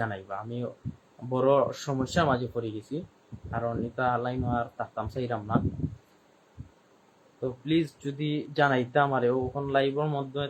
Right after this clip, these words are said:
থাকা সত্ত্বেও যদি কেউ জানাইতা বা অ্যাড হইতে চাইন আমার লগে যোগাযোগ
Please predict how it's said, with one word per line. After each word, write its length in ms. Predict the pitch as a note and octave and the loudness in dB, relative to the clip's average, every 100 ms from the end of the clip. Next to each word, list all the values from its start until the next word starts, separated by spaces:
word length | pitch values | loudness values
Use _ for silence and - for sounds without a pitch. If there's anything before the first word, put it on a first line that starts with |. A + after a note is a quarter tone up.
| C#3 | -6
থাকা 260 | B2 B2+ | -4 -4
সত্ত্বেও 360 | B2+ C#3+ - C3+ | -4 -8 -6 -6
যদি 160 | B2 B2+ | -6 -6
কেউ 100 | C3+ B2+ | -4 -2
জানাইতা 540 | B2+ A2+ G#2+ - A2+ B2 | 0 -2 -4 -4 -2 0
বা 180 | A#2+ - | 0 2
অ্যাড 200 | C#3+ D3+ | 2 2
হইতে 220 | C#3+ C3+ | 2 0
চাইন 280 | B2 A#2 A2+ - - _ | -4 -4 -6 -10 -20 _
আমার 200 | A#2 A#2+ A#2+ | -4 -2 -2
লগে 180 | A#2 A#2+ B2 | -4 -4 -2
যোগাযোগ 340 | A#2 A2 A#2 | 0 -2 -4